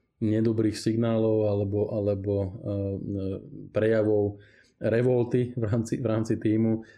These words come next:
treba čo najskorej riešiť s tými jednotliv-, jednotlivcami a, a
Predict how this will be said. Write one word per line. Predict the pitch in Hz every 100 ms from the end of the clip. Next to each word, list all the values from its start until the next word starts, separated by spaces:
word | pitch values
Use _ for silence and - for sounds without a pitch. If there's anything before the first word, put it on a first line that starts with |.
| _
treba | 110 107 101
čo | -
najskorej | 107 101 - 104 98
riešiť | 98 101 104
s | -
tými | 101 98
jednotliv-, | 98 95 101 104
jednotlivcami | 110 98 - 101 - 101 101
a, | 98
a | 95